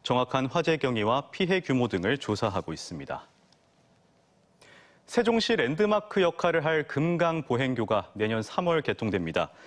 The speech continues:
금강보행교는 금강 북측 세종중앙공원과 국립세종수목원 박물관 단지와 남측 세종시청 앞 수변공원을 잇게 되며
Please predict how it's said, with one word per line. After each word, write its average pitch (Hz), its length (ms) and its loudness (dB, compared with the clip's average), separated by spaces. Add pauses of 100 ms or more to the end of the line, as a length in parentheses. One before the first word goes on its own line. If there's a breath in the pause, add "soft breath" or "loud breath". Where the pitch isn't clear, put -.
(380 loud breath)
금강보행교는 151 920 2
금강 156 400 2
북측 - 360 -4
세종중앙공원과 147 1200 2 (260 loud breath)
국립세종수목원 139 1200 2
박물관 143 600 0
단지와 110 500 2 (300 loud breath)
남측 110 360 -2
세종시청 180 600 0
앞 156 260 -2
수변공원을 170 720 0
잇게 - 240 -2
되며 98 400 0